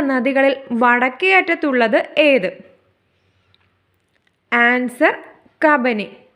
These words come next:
അടുത്ത ചോദ്യം, രണ്ടായിരത്തി ഇരുപത്തിമൂന്നിലെ സാമ്പത്തിക ശാസ്ത്രത്തിനുള്ള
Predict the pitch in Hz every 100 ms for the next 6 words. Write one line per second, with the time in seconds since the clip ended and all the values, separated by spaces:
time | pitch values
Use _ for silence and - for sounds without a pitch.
0 | _ _ _ _ _ _ _ _ _ _
1 | _ - 247 247 339 330 339 320 302 349
2 | - - 277 311 330 349 370 392 415 415
3 | - 294 254 277 294 302 294 262 247 247
4 | 262 - - - 277 285 302 349 370 349
5 | - - 277 262 262 294 294 302 294 277